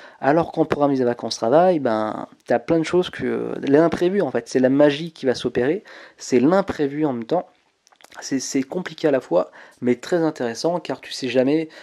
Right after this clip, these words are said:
qui tu vas rencontrer la veille, ou ça se trouve demain tu vas rencontrer l'homme de ta vie, ou ça se trouve demain tu vas rencontrer un super pote. Moi, grâce à mon blog, donc indirectement en programme Visa Vacances Travail, j'ai rencontré, euh, bah, par exemple, des gens extraordinaires. Toi, je, j'ai pas forcément envie de faire des dédicaces, mais des gens qui sont devenus des amis, toi.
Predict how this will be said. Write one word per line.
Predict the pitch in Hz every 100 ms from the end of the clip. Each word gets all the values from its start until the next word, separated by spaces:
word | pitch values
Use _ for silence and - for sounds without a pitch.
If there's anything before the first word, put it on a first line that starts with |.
| -
qui | -
tu | 135 127
vas | 120
rencontrer | 110 123 - 117
la | 113
veille, | 131 156 165 160
ou | 123
ça | -
se | 123
trouve | 151
demain | 135 131 151
tu | 135
vas | 123
rencontrer | 113 117 127
l'homme | 123 113
de |
ta | 113
vie, | 113 160 175 165 - - -
ou | 120
ça | 139
se | 120
trouve | 151 135
demain | 131 147
tu | 151 123
vas | 117
rencontrer | 113 123 139
un | 120
super | - - 120
pote. | - 175 175 - - - - _
Moi, | 123 147
grâce | 135 139 131 143
à |
mon | 135 147
blog, | 147 160 156 139
donc | 120 113
indirectement | 120 123 120 - 127 135 139 -
en | 123
programme | - 131 127
Visa | 127 120
Vacances | 120 123
Travail, | - 127 143 135
j'ai | 113
rencontré, | 107 110 117 - 139 139 - - - _ -
euh, | 117 113 113 120 120 127 117 117
bah, | 131
par | 123 131
exemple, | 139
des | 127
gens | 147
extraordinaires. | 139 - - 143 156 175 190 147
Toi, | - 127
je, | 120 110
j'ai | 104 110
pas | -
forcément | 120 - 131
envie | 131
de | 127
faire | 127
des | 127
dédicaces, | 127 135 143 165 160 -
mais | 117
des | 120
gens | 131 135
qui | -
sont | 117
devenus | 120 135
des | 127 120
amis, | 139 180
toi. | 170 123